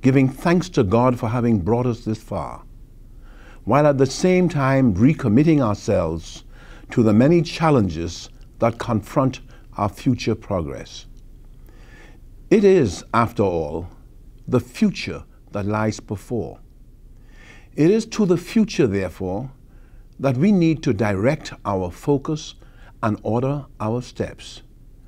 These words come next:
The theme for the fortieth anniversary celebrations is the bridge to the future. The journey continues. This encapsulates the overarching message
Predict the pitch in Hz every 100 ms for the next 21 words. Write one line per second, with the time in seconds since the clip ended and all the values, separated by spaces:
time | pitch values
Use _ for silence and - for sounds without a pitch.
0 | - - - - - - - 147 156 -
1 | - 226 180 95 - - - 131 113 -
2 | 123 120 110 101 98 107 - 101 117 92
3 | 85 104 123 - 76 98 - - - -
4 | - - - 139 123 123 101 95 170 170
5 | - - - 143 131 - - 156 - -
6 | 60 - - - - - 101 110 95 107
7 | 113 113 117 117 - - - 123 117 -
8 | 110 73 55 - - - - - - -
9 | - - - - 220 247 160 123 185 170
10 | - 131 113 110 - - 117 123 123 131
11 | 143 139 - 165 180 - 180 165 117 110
12 | - - 120 - -